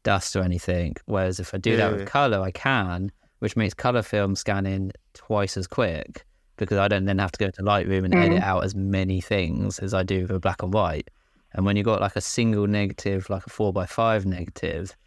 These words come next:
Speaker 1: you zoom in, you're seeing so much detail, so the tiniest little bits of hair pick up
Speaker 3: Yeah.
Speaker 1: because it's so detailed.
Speaker 3: Mm.
Speaker 1: I remember I did one of, um,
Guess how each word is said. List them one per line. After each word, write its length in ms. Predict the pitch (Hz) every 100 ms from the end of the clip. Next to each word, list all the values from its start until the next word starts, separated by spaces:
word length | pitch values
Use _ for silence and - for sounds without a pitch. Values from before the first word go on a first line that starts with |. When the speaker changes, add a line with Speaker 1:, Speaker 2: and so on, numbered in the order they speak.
| _ _ - - _ -
Speaker 1:
you 200 | 120 117
zoom 260 | 107 107 104
in, 180 | 104 95
you're 160 | 104
seeing 320 | 101 - 101 95
so 540 | - - 104 104 104
much 300 | 101 101 95
detail, 260 | 110 101 -
so 380 | - 110 107
the 100 | 107
tiniest 640 | 104 - 117 117 113 107 -
little 200 | 104 98
bits 200 | 98 -
of 60 | 90
hair 340 | 104 101 95 - _ _
pick 240 | 98 -
up 100 | 104
Speaker 3:
Yeah. 320 | 180 175 170 170 - - - -
Speaker 1:
because 260 | - - 196
it's 100 | - -
so 80 | 101 -
detailed. 320 | 113 - 220
Speaker 3:
Mm. 460 | 226 208 196 175 165
Speaker 1:
I 80 |
remember 320 | 104 107 107 104
I 40 |
did 160 | 104 101
one 280 | 104 101
of, 320 | 101 98 - -
um, 600 | 104 98 95 92 92 92